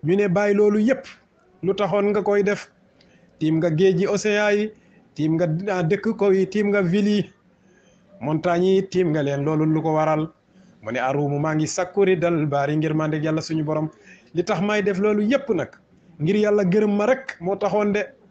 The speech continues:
Ñu ne, "Boo amee ngir mandeg Yàlla, loo ci jublu?" Mu ne, "لنصرة دينه"، pour ma mun a dimbale diineem bi. Kon nga déggee ci ne ndimbal ak diine mooy Baay. Moo tax bi ñu Alquran waxee ne, "إذا جاء نصر الله والفتح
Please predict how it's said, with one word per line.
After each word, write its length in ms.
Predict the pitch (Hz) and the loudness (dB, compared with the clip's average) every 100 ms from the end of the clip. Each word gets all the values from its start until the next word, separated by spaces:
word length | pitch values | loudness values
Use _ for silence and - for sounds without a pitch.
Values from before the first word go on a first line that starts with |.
| - - - - | -20 -20 -18 -6
Ñu 80 | |
ne, 100 | 151 | -2
"Boo 180 | 151 151 | 0 0
amee 320 | 160 170 185 | 0 2 2
ngir 180 | 185 175 | 2 2
mandeg 340 | 180 208 208 202 | 2 0 0 2
Yàlla, 220 | 185 170 | 2 2
loo 160 | 156 151 | 0 -2
ci 160 | 135 | -4
jublu?" 240 | 120 110 107 - _ - _ - | -6 -8 -10 -20 _ -20 _ -20
Mu 80 | - | -8
ne, 80 | 117 | -4
"لنصرة 520 | 135 139 143 156 151 156 | -2 -2 -2 -2 -4 -4
دينه"، 460 | 139 156 156 156 156 | -2 0 0 0 -2
pour 120 | 160 | -2
ma 100 | 156 | -2
mun 140 | 156 156 | -2 -2
a 40 | |
dimbale 360 | 147 156 156 156 | -2 -2 -2 -2
diineem 380 | 139 156 156 156 | 0 0 0 0
bi. 120 | 156 - - _ - _ _ _ | -2 -4 -20 _ -20 _ _ _
Kon 80 | - | -10
nga 120 | 135 143 | -6 -2
déggee 320 | 151 151 156 | -2 0 -2
ci 100 | 156 | 0
ne 100 | 156 | 0
ndimbal 300 | 156 156 160 | 2 2 0
ak 100 | 151 | 0
diine 220 | 143 151 | -2 0
mooy 200 | 151 156 | 0 -2
Baay. 280 | 147 156 156 156 _ - - | 0 -2 -2 -8 _ -20 -10
Moo 100 | 113 | -4
tax 160 | 131 | -4
bi 80 | 123 | -2
ñu 100 | 139 | -2
Alquran 400 | 143 - 156 156 | -4 -2 -2 0
waxee 340 | 151 156 139 | 0 -2 -2
ne, 120 | 135 139 165 - - 110 | -2 -4 -8 -16 -16 -8
"إذا 260 | 117 135 | -2 -2
جاء 340 | 123 139 135 151 | 0 0 0 0
نصر 220 | 175 170 175 | -2 0 -2
الله 340 | 165 156 143 | 0 0 0
والفتح 420 | 135 127 117 117 | -2 -2 -4 -8